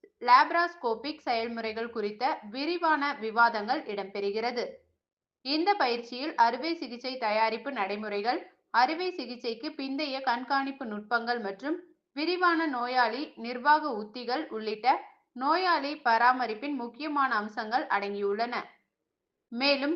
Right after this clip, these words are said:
கல்லீரல் மாற்று அறுவை சிகிச்சைக்கான மயக்க மருந்துகளில் சமீபத்திய முன்னேற்றங்கள், ஐ சி யு மருத்துவ ஊழியர்களுக்கான உறுப்பு தான நெறிமுறைகள் மற்றும் விரிவான அறுவை சிகிச்சைக்கு பிந்தைய நோயாளி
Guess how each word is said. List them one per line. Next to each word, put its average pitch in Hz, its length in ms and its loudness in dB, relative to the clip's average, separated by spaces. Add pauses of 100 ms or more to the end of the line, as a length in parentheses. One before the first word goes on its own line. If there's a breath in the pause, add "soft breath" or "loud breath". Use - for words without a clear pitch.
கல்லீரல் 349 480 6
மாற்று 349 340 4
அறுவை 220 300 2
சிகிச்சைக்கான 220 680 2 (180)
மயக்க 247 380 0
மருந்துகளில் 214 640 -2
சமீபத்திய 285 800 0
முன்னேற்றங்கள், 226 800 -4 (400)
ஐ 262 200 4
சி 339 240 0
யு 277 140 -2
மருத்துவ 226 460 -2 (160)
ஊழியர்களுக்கான 240 920 0 (180)
உறுப்பு 302 360 -4
தான 240 280 4
நெறிமுறைகள் 220 600 -4
மற்றும் 262 360 -4 (360)
விரிவான 285 600 2
அறுவை 233 360 2
சிகிச்சைக்கு 214 560 -8
பிந்தைய 285 460 -4
நோயாளி 240 580 0